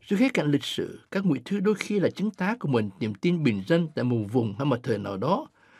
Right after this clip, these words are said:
chẳng hạn như là quyển phúc âm đầu tiên của Thánh Giacôbê,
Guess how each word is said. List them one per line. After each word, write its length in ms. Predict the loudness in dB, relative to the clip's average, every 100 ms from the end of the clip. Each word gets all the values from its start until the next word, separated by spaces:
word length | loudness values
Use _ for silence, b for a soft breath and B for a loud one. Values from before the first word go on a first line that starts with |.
| b b
chẳng 140 | -6 -4
hạn 140 | 0
như 100 | 2
là 80 | 0
quyển 220 | -2 -8
phúc 220 | -4 -6 -2
âm 200 | -2 0
đầu 160 | -2 -4 0
tiên 240 | 0 0 -8 _
của 140 | -12
Thánh 180 | -6 -4
Giacôbê, 420 | -4 0 2 4